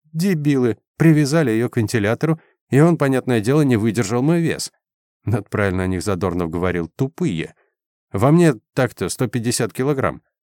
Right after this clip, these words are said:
Это надо же было додуматься меня повесить. Вы получаете приз за самую нелепую попытку убийства.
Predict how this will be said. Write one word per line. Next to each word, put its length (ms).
Это 200
надо 300
же 120
было 300
додуматься 680
меня 340
повесить. 680
Вы 400
получаете 720
приз 300
за 160
самую 320
нелепую 540
попытку 580
убийства. 680